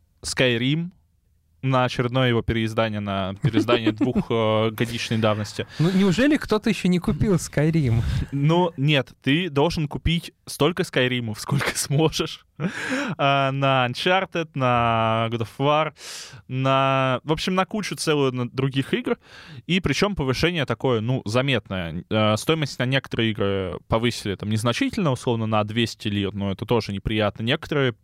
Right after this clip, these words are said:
Speaker 1: прям в два раза повысили. И это, да, это уже, э, кусается, скажем так. Мне кажется, что это уже, что теперь игры уже точно сравнялись в стоимости с польским P S Store,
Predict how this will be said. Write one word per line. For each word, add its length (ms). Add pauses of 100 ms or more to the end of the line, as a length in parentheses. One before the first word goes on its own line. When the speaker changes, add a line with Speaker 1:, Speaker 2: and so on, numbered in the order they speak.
(100)
Speaker 1:
прям 240
в 60
два 160
раза 760
повысили. 600 (520)
И 160
это, 360
да, 280
это 220
уже, 500 (540)
э, 380 (260)
кусается, 560
скажем 360
так. 300 (440)
Мне 200
кажется, 360
что 200
это 180
уже, 300
что 200
теперь 320
игры 200
уже 220
точно 280
сравнялись 680
в 60
стоимости 560
с 100
польским 440
P 160
S 160
Store, 320